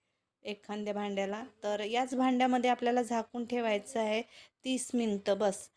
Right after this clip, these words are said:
तोपर्यंत आपले दुसरेही कामं होऊन जातात आणि हे पीठ जे आहे चांगलं सेट होऊन जातो गोळा. हे वरचा भाग जे आहे, खालच्या बाजूला आपल्याला पॅक करायचा आणि छान गोळा लावून इथं तयार करायचा आहे.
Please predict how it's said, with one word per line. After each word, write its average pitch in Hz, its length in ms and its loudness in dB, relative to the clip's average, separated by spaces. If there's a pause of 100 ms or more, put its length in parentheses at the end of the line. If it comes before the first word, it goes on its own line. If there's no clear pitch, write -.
(240)
तोपर्यंत 233 440 2
आपले 233 280 4
दुसरेही 233 600 0
कामं 233 340 -2
होऊन 226 260 -2
जातात 220 360 0
आणि 220 340 -2
हे 226 160 0
पीठ 233 280 -6
जे 233 200 0
आहे 233 100 2
चांगलं 226 420 0
सेट 269 380 2
होऊन 226 180 0
जातो 214 280 0
गोळा. 214 260 -2 (440)
हे 233 100 -4
वरचा 220 480 0
भाग 233 200 2
जे 240 180 0
आहे, 233 520 0 (200)
खालच्या 220 340 -2
बाजूला 214 400 2
आपल्याला 208 300 0
पॅक 220 260 -4 (140)
करायचा 208 340 -2
आणि 208 320 -2 (180)
छान 247 200 -2
गोळा 220 320 -2
लावून 208 340 -2 (440)
इथं 220 180 -6 (100)
तयार 208 320 0
करायचा 170 420 -4
आहे. 170 200 -12